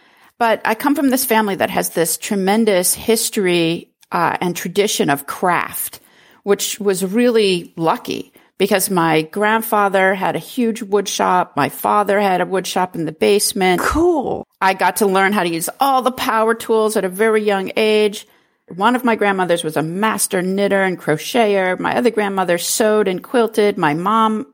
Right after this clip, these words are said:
Speaker 1: like, was always sewing. I learned how to sew when I was about four,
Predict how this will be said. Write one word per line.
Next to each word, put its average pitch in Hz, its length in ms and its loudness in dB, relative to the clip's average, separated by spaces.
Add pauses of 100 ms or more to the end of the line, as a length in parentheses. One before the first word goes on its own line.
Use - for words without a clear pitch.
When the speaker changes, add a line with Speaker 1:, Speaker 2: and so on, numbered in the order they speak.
(140)
Speaker 1:
like, 170 220 0
was 180 160 -4
always 190 280 2
sewing. 185 380 0
I 196 120 2
learned 214 220 0
how 208 120 0
to 170 60 -4
sew 165 580 0 (380)
when 196 220 2
I 185 160 2
was 175 180 0
about 147 340 -4
four, 208 580 0